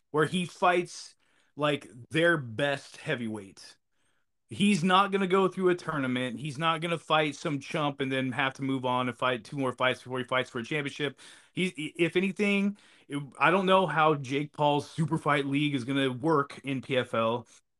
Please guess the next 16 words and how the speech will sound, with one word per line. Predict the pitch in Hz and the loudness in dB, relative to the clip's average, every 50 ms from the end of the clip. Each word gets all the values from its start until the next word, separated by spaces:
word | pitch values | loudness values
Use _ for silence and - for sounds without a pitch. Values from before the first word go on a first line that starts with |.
| _ - 120 | _ -8 0
but | 131 156 147 147 123 | 2 4 4 4 2
if | 147 147 147 | -2 -4 -2
you | 160 165 165 156 | -2 -2 -2 -2
call | - - - 190 190 202 214 | -2 0 4 4 6 6 4
it | 208 196 | 2 2
a | 185 | 0
super | 175 - - 190 175 147 165 | -4 -2 -2 -2 0 0 0
fight | 156 - 160 143 131 120 | 2 4 4 4 4 2
league, | 139 143 139 135 123 120 | 2 2 2 2 0 -2
it | 117 113 | -2 0
better | 117 139 147 | 0 0 0
be | 147 143 139 135 | 0 0 0 -2
a | 127 | -2
fucking | - - 127 117 120 117 | -2 -4 -4 -4 -4 -6
super | 113 - 190 160 156 | -6 -6 -6 -6 -6
fight. | 131 - - 123 120 117 117 117 | -6 -2 2 2 2 2 0 -4